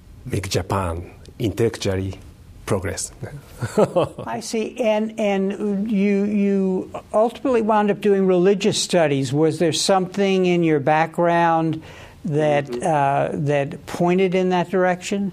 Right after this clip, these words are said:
Speaker 1: Mm-hmm. Uh, as you may know, in Japan, uh, religion is very, uh, complex. <laughs> Uh,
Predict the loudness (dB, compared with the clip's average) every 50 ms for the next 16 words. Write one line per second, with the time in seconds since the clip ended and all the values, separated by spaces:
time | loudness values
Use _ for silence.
0 | -6 -8 -10 -8 -8 -10 -12 -12 -14 -18 -18 -18 -18 -18 -18 -16 -14 -14 -12 -12
1 | -12 -12 -14 -14 -18 -12 -6 -4 -2 0 0 0 -2 -2 -2 -2 -4 -4 -4 -4
2 | -4 -4 -6 -6 -6 -6 -6 -6 -8 -8 -8 -8 -10 -10 -12 -16 -18 -18 -18 -20
3 | -20 -20 -20 -20 -20 -20 -18 -18 -16 -16 -18 -20 -20 -20 -20 -18 -12 -4 -2 0
4 | 0 2 2 2 2 2 2 2 2 4 4 4 4 4 2 2 0 -2 -10 -20
5 | -20 -20 -20 -20 -20 -20 -20 -20 -20 -20 -20 -20 -20 -20 -20 -20 -20 -20 -20 -20
6 | -20 -20 -20 -20 -20 -20 -20 -20 -20 -20 -20 -20 -20 -20 -20 -20 -20 -20 -20 -20
7 | -20 -20 -20 -14 -6 -4 -2 0 0 0 0 2 2 2 2 2 0 -2 -4 -8
8 | -14 -20 -20 -20 -18 -16 -16 -14 -12 -12 -10 -10 -10 -12 -14 -16 -18 -20 -14 -8
9 | -2 0 2 2 2 2 2 2 2 0 -2 -2 -2 0 0 0 0 0 -2 -2
10 | -2 -2 -4 -4 -4 -4 -6 -8 -10 -10 -14 -18 -16 -8 -4 -4 -2 -2 -2 -2
11 | 0 2 2 2 2 2 -2 -4 -4 -4 -4 -4 -6 -8 -8 -8 -10 -12 -16 -16
12 | -16 -16 -16 -16 -16 -16 -18 -18 -20 -20 -20 -14 -10 -8 -6 -4 -4 -2 -2 -4
13 | -6 -6 -8 -8 -8 -8 -10 -10 -10 -10 -10 -12 -12